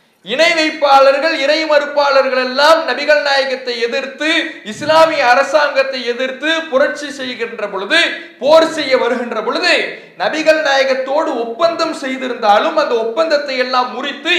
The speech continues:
எதிரிகளோடு கைகோர்த்து, இஸ்லாமிய ஆட்சிக்கு எதிராக கிளர்ச்சி செய்யக்கூடியவர்களாக, துரோகம் செய்யக்கூடியவர்களாக, இஸ்லாமிய அரசாங்கத்தில் அவர்களுக்கென்று இடம் கொடுக்கப்பட்டிருந்தாலும் கூட அதையெல்லாம் மதிக்காமல் அந்த ஒப்பந்தத்தை எல்லாம் முறித்து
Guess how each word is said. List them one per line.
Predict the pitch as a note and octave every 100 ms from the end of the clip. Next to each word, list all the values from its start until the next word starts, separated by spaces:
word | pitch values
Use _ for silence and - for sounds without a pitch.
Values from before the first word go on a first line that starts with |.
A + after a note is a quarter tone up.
| A#3+
எதிரிகளோடு | A3+ E4 E4+ D#4 C#4+ C#4 C4+ F3+
கைகோர்த்து, | G3+ C#4+ D4 C#4 B3+ D4+ F4+ C4+ - -
இஸ்லாமிய | G3+ G#3 D4 D#4 D#4 C#4 B3+
ஆட்சிக்கு | A3+ B3+ - C4 B3
எதிராக | A3 A3 G#3+ G3+ D#4 - - -
கிளர்ச்சி | B3+ D4 D#4 - D4+ -
செய்யக்கூடியவர்களாக, | B3+ A#3+ A#3+ A3 G#3+ F#3+ F#3 F3+ C4 -
துரோகம் | B3+ C#4+ D#4+ E4+ -
செய்யக்கூடியவர்களாக, | C4 B3 A#3 A3 A3 G#3 F#3+ F#3 E3 C4 D4+ - -
இஸ்லாமிய | G3 C4 D4 D4+ D#4 C#4
அரசாங்கத்தில் | B3 B3+ C#4 C4+ B3 B3+ D#4+
அவர்களுக்கென்று | C#4 B3+ C4 C#4 C4+ C4+ D4 D4 D#4
இடம் | B3+ C#4+ D4
கொடுக்கப்பட்டிருந்தாலும் | C#4 D4 D4 C4+ B3 B3+ A#3+ A#3+ A3+ A3
கூட | A#3+ E4 F4+ - - - -
அதையெல்லாம் | - F3+ G#3 G#3 G#3 B3+ C#4
மதிக்காமல் | G3+ A#3+ A#3 A3+ G#3 G3 C4
அந்த | C4+ G#3+
ஒப்பந்தத்தை | G3 G3 C4 C4 B3 A#3+ A#3
எல்லாம் | A3+ A3+ F#3
முறித்து | G#3 C4+ B3+ E4